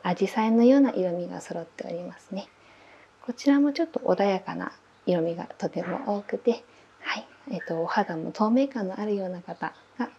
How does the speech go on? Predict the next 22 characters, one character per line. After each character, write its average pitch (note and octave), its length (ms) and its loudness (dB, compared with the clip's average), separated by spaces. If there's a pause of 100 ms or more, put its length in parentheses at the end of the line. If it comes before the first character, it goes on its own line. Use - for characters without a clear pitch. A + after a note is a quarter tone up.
(100)
多 F3 140 -2
い E3 60 0
の D#3 100 -4
が E3 100 -10
こ E3 120 -10
こ E3+ 100 -8
の E3 120 -8
タ F3 160 -4
イ E3 60 -6
プ - 120 -10
に - 60 -8
な F3+ 60 -8
っ F3+ 40 -14
て - 140 -6
お - 20 -2
り F3+ 60 -4
ま F#3 280 -10
す。 - 80 -20 (1600)
で、 C#4+ 80 0
こ B3 160 -8
ち - 160 2
ら、 - 180 2